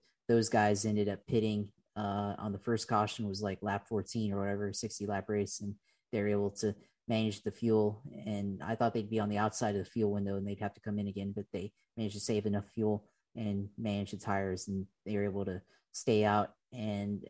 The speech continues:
I ended up falling a lap down 'cause they stayed out, uh, 'cause on, they're on their strategy and ended up finishing, like, tenth or eleventh. But, uh, I mean, it was, didn't work out, but, you know, definitely learned a lot as usual, and, you know, able to try to, uh,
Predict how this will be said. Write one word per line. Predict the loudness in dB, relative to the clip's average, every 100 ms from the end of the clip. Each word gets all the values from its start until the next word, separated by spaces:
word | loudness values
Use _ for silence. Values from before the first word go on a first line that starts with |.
| -10
I | -4
ended | -2 0 0
up | 0
falling | 0 0 0
a |
lap | 0 0
down | 0 -2
'cause | -2
they | -4
stayed | -2 0 2
out, | 2 2 -2 _ _
uh, | -6 -4 -6
'cause | -8 -8
on, | -8 -8 -6
they're | -2 -2
on | 0
their | -2 -2
strategy | -2 -4 -2 -4 -8 -12 _
and | -8 -6 -6 -4
ended | -4 -4
up |
finishing, | -6 -6 -6
like, | -6 -6 -4
tenth | -4 -2
or | -4
eleventh. | -2 -4 -6 -8 -6
But, | -6 -8 _ _ _ -14
uh, | -10 -8 -8 -8
I | -6
mean, | -4 -2
it |
was, | -4 -4 -10 _ _ -2
didn't | 0
work | 2 2 4
out, | 2 0 _
but, | -4 -4 -8 _ -6
you | -4
know, |
definitely | -2 -2 -2 -2
learned | -2 0
a |
lot | 0 0
as | 0
usual, | -2 -2 -2 -2 -4 -6
and, | -8 -10 _ _ _ -14
you | -12
know, |
able | -8 -6 -6
to | -8 _ -2
try | 0 0
to, | -2 -4 -8 -18 -20 _ _ -10
uh, | -10